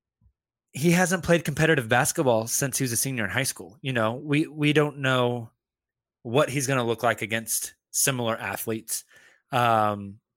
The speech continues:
we don't know how he's gonna hold up defensively. There's, there's just, there's so many questions that, Silva, I think I'm in the same boat with you. You just gotta hope that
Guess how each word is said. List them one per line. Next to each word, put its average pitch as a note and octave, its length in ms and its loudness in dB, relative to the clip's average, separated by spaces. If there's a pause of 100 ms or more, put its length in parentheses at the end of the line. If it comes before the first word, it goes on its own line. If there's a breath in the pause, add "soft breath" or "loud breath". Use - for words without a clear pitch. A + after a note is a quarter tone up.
(160)
we C3 100 -4
don't C3 100 -4
know B2 60 0
how A#2+ 180 2
he's B2+ 100 0
gonna B2+ 160 -2
hold G#2+ 200 0
up A2+ 120 -2
defensively. A2 480 -4
There's, B2+ 160 0
there's D3+ 180 0
just, C#3+ 240 0 (380 loud breath)
there's D#3+ 180 6
so D3 320 6
many C#3 220 2
questions A#2 480 0
that, A2+ 160 0
Silva, A2+ 240 0
I G#2+ 80 2
think A2+ 180 -4
I'm A2+ 120 -2
in G#2+ 80 -4
the G2+ 60 -10
same A2 280 -4
boat A2 160 0
with A2 180 -10
you. G#2+ 200 -2
You A2 160 -2
just A2+ 140 0
gotta A#2 180 2
hope G#2 320 -2
that G2 260 0